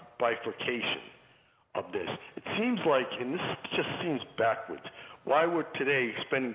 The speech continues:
time, when time is in essence, as, uh, as an earlier caller mentioned, we are losing trees right now. Why we're spending time on the government sector when it was already explained that we already do have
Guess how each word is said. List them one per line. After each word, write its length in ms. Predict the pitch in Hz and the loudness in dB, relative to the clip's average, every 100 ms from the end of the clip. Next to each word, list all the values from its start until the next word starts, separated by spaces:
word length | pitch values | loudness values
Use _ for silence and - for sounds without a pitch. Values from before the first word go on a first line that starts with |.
| - | 0
time, 400 | 135 120 95 90 | 2 2 0 -2
when 120 | 120 | -4
time 460 | - 185 226 214 147 | 0 2 4 4 0
is 60 | 127 | 0
in 80 | 104 | 0
essence, 320 | 120 - - - 101 | 0 0 -6 -8 -6
as, 60 | 98 98 | -4 -4
uh, 100 | 95 | -2
as 120 | 104 107 | -2 -2
an 100 | 110 | 0
earlier 200 | 113 107 | 0 0
caller 300 | - 107 101 | 0 0 0
mentioned, 380 | 104 101 98 90 - | -2 -4 -4 -8 -6
we 100 | 127 | 0
are 60 | 120 | 0
losing 340 | 120 127 117 104 | 0 -2 -4 -4
trees 220 | - 117 95 82 - | -4 -4 -4 -8 -2
right 260 | 120 107 | 0 0
now. 360 | 107 101 78 65 - - - _ _ - - | -2 -2 -4 -8 -14 -20 -20 _ _ -20 -2
Why 160 | 123 156 | 4 4
we're 100 | 196 - | 4 0
spending 200 | 175 156 | -2 0
time 360 | 156 147 135 | 2 2 2
on 240 | 120 110 92 - - | 0 -2 -6 -14 -18
the 60 | 113 - | -2 4
government 480 | 180 151 107 80 - - - - - - 117 | 4 2 -6 -8 -14 -20 -20 -20 -20 -10 0
sector 440 | 120 98 - 107 - - - - | 2 2 0 0 -2 -8 -18 -4
when 220 | 120 117 - - | 0 0 -2 -2
it 60 | 131 | 0
was 160 | 117 | 2
already 320 | 135 139 135 113 | 4 4 2 -2
explained 400 | - - 156 131 | -4 0 2 4
that 140 | 117 120 | 2 2
we 100 | 147 | 2
already 300 | 170 160 - | 2 0 -2
do 140 | 175 147 | -4 -2
have 400 | - 156 110 | 2 4 4